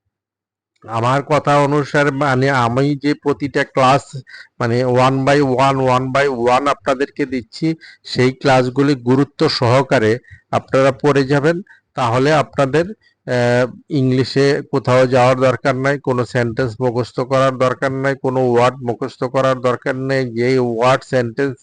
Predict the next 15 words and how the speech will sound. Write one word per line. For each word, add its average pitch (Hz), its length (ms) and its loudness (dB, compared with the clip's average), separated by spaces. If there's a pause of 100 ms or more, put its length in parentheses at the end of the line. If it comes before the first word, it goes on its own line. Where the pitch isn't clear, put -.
দরকার 120 440 0
আছে 170 280 0 (360)
সেগুলি 143 460 2
আমিই 120 360 4
দেব, 104 380 -2 (320)
আপনাদের 131 480 0
কোথাও 143 440 0
যেতে 123 300 -2
হবে 104 260 0
না। 101 160 -6 (320)
তবে 131 220 0
প্রথম 143 440 -2
থেকে 151 280 0
শেষ - 320 -2
পর্যন্ত 131 680 0